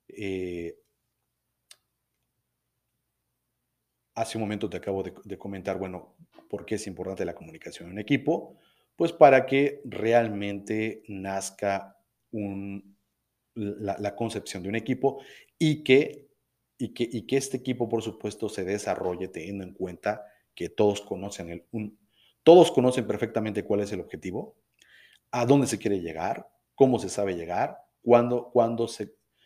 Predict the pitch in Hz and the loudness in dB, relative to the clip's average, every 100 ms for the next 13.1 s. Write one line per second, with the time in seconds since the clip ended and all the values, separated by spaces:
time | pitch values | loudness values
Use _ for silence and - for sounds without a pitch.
0 | _ 170 165 156 147 180 175 - 160 156 | _ 6 8 6 2 0 0 4 6 6
1 | 151 135 113 104 107 107 101 101 104 117 | 2 2 0 -2 -6 -6 -6 -4 -4 -4
2 | 107 98 92 104 101 90 85 101 92 90 | -4 -8 -10 -10 -8 -8 -6 -6 -6 -10
3 | 90 - 101 104 82 80 101 104 _ _ | -8 -6 -6 -8 -14 -10 -8 -8 _ _
4 | _ _ _ _ - - 104 104 101 110 | _ _ _ _ -8 -6 -4 -6 -4 -2
5 | 101 87 - 87 98 110 117 117 135 - | -2 -4 -8 -14 -10 -6 -4 -4 -2 4
6 | 139 127 123 127 - 127 143 151 151 156 | 4 4 0 -2 -2 -2 -2 -2 -4 -2
7 | 170 160 117 101 - 120 117 98 92 104 | 0 0 -2 -2 -8 -8 -6 -8 -8 -8
8 | 101 92 95 107 101 98 95 98 92 82 | -10 -10 -10 -10 -6 -6 -6 -8 -10 -6
9 | 82 87 - 143 _ - _ 147 190 208 | -2 -2 -2 -10 _ -20 _ 0 4 4
10 | 233 208 - 117 107 98 98 107 104 - | 4 2 4 2 2 -2 -6 -8 -8 -12
11 | 95 101 95 98 101 - 196 185 - 131 | -14 -14 -14 -14 -14 -8 -6 -4 -4 -6
12 | 110 - 156 123 104 - 95 101 110 113 | -6 -8 -8 -8 -10 -12 -16 -14 -12 -12